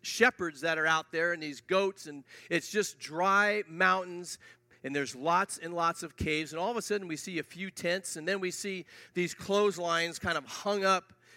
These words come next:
uh, in some of the caves and outside, and they were the, uh, Bedouin people. And they had carried on this tradition, and they started telling us that if somebody comes through one of their villages, that you can,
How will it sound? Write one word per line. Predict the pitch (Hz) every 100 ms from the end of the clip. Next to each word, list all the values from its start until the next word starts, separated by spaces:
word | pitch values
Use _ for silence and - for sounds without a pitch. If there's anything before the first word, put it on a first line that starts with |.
| - -
uh, | 156 151 -
in | 202 190 180 -
some | - 202
of | 185
the | 170
caves | - 175 180 170 - - -
and | 165
outside, | 170 170 - 214 220 175 160 160 - -
and | 156
they | 175
were | 180 180
the, | 165 170 170
uh, | 147 156 156 135
Bedouin | 185 202 170 156 135 123
people. | 143 131 127 104 _ _ _ _ _ _ _ _ _ _ _ _ _ _ _ _ _ _ -
And | 165 160
they | 214 220
had | 202 -
carried | - 240 247
on | 226 208
this | 196 170
tradition, | - 170 185 233 160
and | 151
they | 175
started | - 202 185
telling | - 196 240 196
us | 127 - - - -
that | 185
if | 180 175
somebody | - 226 262 269 233
comes | 226 233 220
through | 196 196
one | 175 202
of | 233 196
their | 214 175
villages, | 175 214 175 131 160 156
that | 160
you | 170 233
can, | 214 185